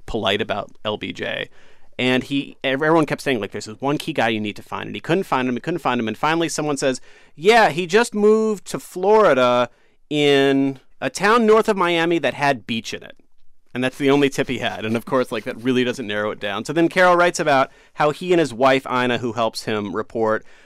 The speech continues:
got all the phone books they could find, because this was the pre-internet age when we found phone books. Go through it. They found every single town north of Miami with beach in it, went through the phone book looking for this guy. They, they somehow figured out he lived in a, a, a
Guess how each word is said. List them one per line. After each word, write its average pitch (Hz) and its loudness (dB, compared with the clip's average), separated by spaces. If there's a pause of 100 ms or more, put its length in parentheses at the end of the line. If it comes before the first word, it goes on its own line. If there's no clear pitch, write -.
(100)
got 131 0
all 151 4
the 208 0
phone 147 0
books 120 -2
they 113 -4
could 101 -10
find, 104 -4
because 107 -10
this - -8
was - -10 (340)
the - -8
pre-internet - -4
age - -10
when - -8 (180)
we - -8
found - -8
phone - -8
books. - -12 (380)
Go 143 4
through 151 2
it. 131 0
They 131 2
found 135 0
every 156 2
single 160 2
town 151 0
north 143 0
of - -18
Miami 131 0
with 117 -6
beach 113 -6
in 104 -4
it, 101 -4 (240)
went 135 2
through 185 0
the 165 -10
phone 135 2
book 113 0
looking 139 -2
for 165 -6
this 151 -8
guy. 107 2
They, 127 0
they 120 -4
somehow 156 0
figured 139 -2
out 123 0
he 120 -8
lived 113 -6
in 113 -2
a, 104 -2
a, 104 -4 (260)
a 107 -6